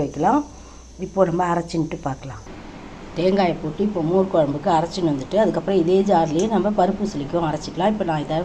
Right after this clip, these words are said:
ஃபைன் பேஸ்ட்டாக அரைச்சின்னு வந்துடுறேன். இப்போ இதை நல்லா அரைச்சின்ட்டோம். இப்போ நம்ம இந்த மோரில் சேர்த்துக்கலாம். சேர்த்துன்ட்டு இந்த மிக்ஸி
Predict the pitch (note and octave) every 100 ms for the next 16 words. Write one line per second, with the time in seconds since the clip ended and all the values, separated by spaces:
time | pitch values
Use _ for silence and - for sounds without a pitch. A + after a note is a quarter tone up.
0 | F3+ E3+ E3 E3 D#3 D3 F#3 E3+ C#3+ D#3
1 | C3+ A2 A2 G#2 - - - - - -
2 | - G#3 - F#3+ B3 A3 E3 D#3+ F3 G3
3 | E3+ E3+ G3 D#3+ F3+ B3 D4 G#3+ A#3 G3+
4 | D#3 D#3+ F3 F#3 G#3+ F3 F3 G#3+ F#3 E3+
5 | D#3+ C#3 B2+ G#2 - - - - - -
6 | A2 - - G#3+ G#3 E3+ A3 B3+ G3 -